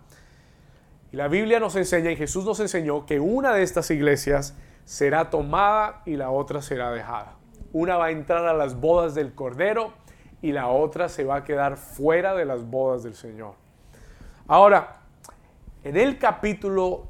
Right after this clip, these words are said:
dos y tres de Apocalipsis,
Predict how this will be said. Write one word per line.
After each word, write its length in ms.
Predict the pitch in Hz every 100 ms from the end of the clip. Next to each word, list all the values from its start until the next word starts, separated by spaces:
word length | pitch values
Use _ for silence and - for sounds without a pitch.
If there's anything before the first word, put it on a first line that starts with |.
| -
dos 500 | 139 123 170 190 -
y 120 | - 151
tres 360 | - 160 165
de 60 | 151
Apocalipsis, 1040 | 139 143 123 127 123 117 - 127 - -